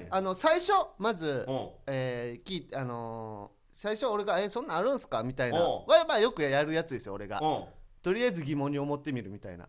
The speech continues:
Speaker 2: うん。
Speaker 1: で、あの、あった、実際あった。
Speaker 2: うん。
Speaker 1: ここは確かに俺の間違いではありますよね。一リットルの水が。
Speaker 2: 実際あったとは何が？
Speaker 1: 一リットルの水が。
Speaker 2: 一リットルの水がってこと？うん。
Speaker 1: 「売ってないでしょ。いや、売ってたんかい」みたいになったじゃないですか。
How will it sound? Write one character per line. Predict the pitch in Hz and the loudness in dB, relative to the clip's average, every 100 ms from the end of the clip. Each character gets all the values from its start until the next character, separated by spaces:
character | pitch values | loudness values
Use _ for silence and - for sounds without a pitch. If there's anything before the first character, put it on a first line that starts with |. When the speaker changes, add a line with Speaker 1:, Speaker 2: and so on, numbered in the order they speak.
| _ | _
Speaker 2:
う | 117 135 110 92 - _ - | -4 -2 -2 -8 -16 _ -6
ん。 | |
Speaker 1:
で、 | 233 233 117 - 135 - - | 2 2 2 -2 -16 -16 0
あ | 151 | 2
の、 | 147 143 139 | 4 2 4
あ | 185 | 2
っ | 185 | 4
た、 | - | 2
実 | 139 160 - | 2 0 2
際 | 131 | 0
あ | |
っ | - | 0
た。 | 127 120 - | -4 -4 -4
Speaker 2:
う | 127 | -4
ん。 | 131 | 0
Speaker 1:
こ | 294 | 2
こ | 403 | 6
は | 330 | 6
確 | 277 269 | 6 2
か | 269 | -2
に | 277 | -2
俺 | 214 214 | 0 0
の | 233 254 | 2 0
間 | 151 | -2
違 | 147 160 170 | -4 0 0
い | 170 | 4
で | |
は | 202 | 4
あ | 117 | 4
り | 110 | 2
ま | 110 | -8
す | 104 | -8
よ | |
ね。 | 117 | -6
一 | 147 143 | -6 -2
リ | 233 | -2
ッ | 214 | 4
ト | 233 | 6
ル | |
の | 269 | 6
水 | |
が。 | 247 | 4
Speaker 2:
実 | 175 151 | 4 2
際 | |
あ | |
っ | |
た | 143 | 2
と | 143 | 0
は | |
何 | 117 113 110 | -2 -6 -8
が？ | 90 - - | -10 -12 -10
Speaker 1:
一 | 139 220 | -6 -2
リ | 226 | -2
ッ | |
ト | 240 | 2
ル | 175 | 2
の | |
水 | 156 185 160 | 4 2 2
が。 | 151 - | 2 2
Speaker 2:
一 | 101 | 2
リ | |
ッ | |
ト | |
ル | 90 | -10
の | |
水 | - | -12
が | - 139 | -2 -2
っ | 101 | -2
て | |
こ | |
と？ | - | -2
う | |
ん。 | |
Speaker 1:
「売 | 190 | -4
っ | |
て | 190 | -2
な | 214 196 | -2 0
い | |
で | 208 | -2
し | 202 | -2
ょ。 | 143 110 - | -2 -2 2
い | |
や、 | 196 170 | 4 4
売 | 160 | 2
っ | |
て | 208 | -2
た | 185 | -2
ん | 135 | 0
か | 131 | -2
い」 | 104 | -4
み | 113 | -4
た | 117 | -6
い | |
に | 104 | -8
な | |
っ | 107 | -8
た | 135 | -6
じ | |
ゃ | 127 | -6
な | |
い | 101 | -8
で | |
す | - | -12
か。 | - | -18